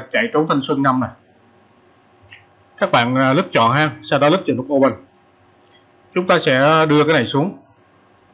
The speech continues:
Thì các bạn thấy là giả sử như bây giờ mình kéo cái thanh trượt vào cái video này, thì các bạn thấy ở đây nó cũng sẽ có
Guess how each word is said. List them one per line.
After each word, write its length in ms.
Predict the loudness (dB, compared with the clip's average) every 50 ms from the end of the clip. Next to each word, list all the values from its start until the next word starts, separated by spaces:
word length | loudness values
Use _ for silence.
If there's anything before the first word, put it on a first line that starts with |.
| _ _ _ _ _ _ _ _ _ _ _ _ _ _ -8
Thì 80 | -6 -2
các 120 | 0 2
bạn 140 | 2 2 2
thấy 180 | 2 0 0 2
là 120 | 2 2
giả 220 | 2 2 2 0 0
sử 160 | 0 0 0
như 160 | 2 2 2
bây 140 | 4 4 4
giờ 140 | 4 2 2
mình 160 | 0 -2 -4 -2
kéo 120 | -2 -2
cái 100 | 0 -2 -4
thanh 140 | -6 -6 -6 -6
trượt 140 | -4 -6 -6 -6 -6 -4
vào 180 | -2 0 -2
cái 340 | -2 -2 -2 -2 0 0 0 0
video 220 | 0 0 2 2
này, 220 | 0 0 -2 -4 -6 -14 _ _ _ _ _ _ _ _ _ _ _ _ _ -20 -12 _
thì 80 | -6 -2
các 100 | 0 0
bạn 160 | 0 0 0
thấy 240 | 0 0 0 2 2
ở 100 | 2 2
đây 200 | 2 2 2 0
nó 80 | -2 -4
cũng 220 | -4 -4 -6 -4 -4
sẽ 120 | -4 -4
có 400 | -2 0 2 4 4 4 4 4